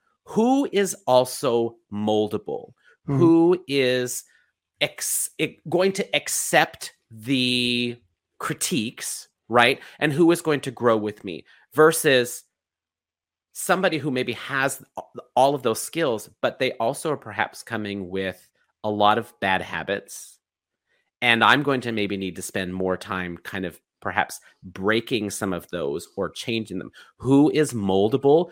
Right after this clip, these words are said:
Speaker 1: Who is shapeable? Who is wanting to be there?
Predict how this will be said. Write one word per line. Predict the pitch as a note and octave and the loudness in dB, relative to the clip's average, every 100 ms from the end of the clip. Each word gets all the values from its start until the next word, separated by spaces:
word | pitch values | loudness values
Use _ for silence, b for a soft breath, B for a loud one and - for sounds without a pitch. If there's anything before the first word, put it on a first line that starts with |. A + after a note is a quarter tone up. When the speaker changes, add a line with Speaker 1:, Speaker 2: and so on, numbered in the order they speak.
| B - | B -4
Speaker 1:
Who | B2+ A#2 | 0 0
is | A2 G2+ - | 0 -4 -4
shapeable? | - - A#2 G2+ B2+ A#2 A#2+ C#3 B B - | -4 0 2 0 0 4 4 2 B B -10
Who | B2+ C3 B2 A#2 | -2 2 2 0
is | B2+ A2+ G#2+ G#2 - - _ _ _ _ - - - | 2 2 2 -2 -8 -12 _ _ _ _ -16 -16 -12
wanting | F2+ F#2 G#2+ A#2 C3+ C#3 D#3 D#3 | -10 0 6 6 6 2 -2 -2
to | C#3+ | -4
be | A2 F#2+ A2+ C#3+ D#3+ | -8 -6 -4 -2 0
there? | G#2+ D#2+ G1+ G1+ G1+ - | 2 0 0 -6 -8 -12